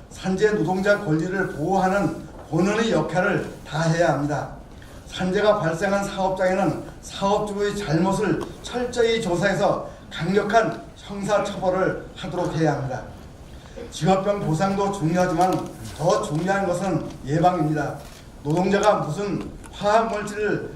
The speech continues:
알 수 있게 노동자와 사회 구성원 모두에게 알 권리와 참여할 권리를 보장할 수 있도록 산업안전보건법을 강화해야 합니다. 노동자 혼자서 회사의 안전보건을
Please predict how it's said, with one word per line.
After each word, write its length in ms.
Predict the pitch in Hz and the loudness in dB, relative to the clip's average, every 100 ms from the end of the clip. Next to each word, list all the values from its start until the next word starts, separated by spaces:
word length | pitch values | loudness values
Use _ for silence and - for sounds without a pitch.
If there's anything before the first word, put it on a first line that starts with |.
| - | -8
알 220 | 123 175 | 0 0
수 160 | 190 233 | 0 -2
있게 540 | 202 - 214 175 - - - - | -6 2 4 4 -2 -10 -16 -6
노동자와 680 | 147 190 202 202 208 196 202 | 0 0 4 4 4 2 -2
사회 260 | 190 202 | -2 -2
구성원 500 | 208 151 180 202 175 | -2 -2 2 2 2
모두에게 720 | 147 165 214 220 208 185 - - - - | 0 0 2 2 4 0 0 -6 -14 -2
알 360 | 156 208 226 | 2 4 4
권리와 560 | 170 175 202 190 156 - - - | 0 0 2 2 0 -6 -12 -16
참여할 580 | - 220 220 220 220 190 | -8 -4 0 2 0 0
권리를 380 | 175 185 190 165 | -4 -4 -6 -6
보장할 440 | 147 156 202 185 | -4 -2 0 0
수 100 | 185 | -2
있도록 480 | 180 - 190 127 127 139 120 - | -4 -4 -4 -2 -4 -6 -8 -4
산업안전보건법을 2000 | 196 208 214 160 175 185 208 135 - - - 143 165 220 220 208 196 170 - | 0 2 2 0 -2 2 2 0 -4 -12 -4 0 2 0 0 -2 0 0 0
강화해야 560 | - 151 170 170 156 143 | -4 -2 0 2 2 0
합니다. 320 | 131 131 120 - - - - - - - | -2 -6 -8 -10 -16 -18 -18 -18 -18 -8
노동자 380 | 147 165 185 202 | -2 2 4 4
혼자서 640 | 196 190 196 190 208 170 - - - - - - - - - - - | 4 0 -2 0 0 0 -4 -12 -18 -20 -18 -18 -16 -18 -18 -8 0
회사의 440 | 202 202 220 214 | 2 4 4 4
안전보건을 920 | - 165 196 214 160 160 202 214 160 | 0 -2 0 0 0 0 2 2 2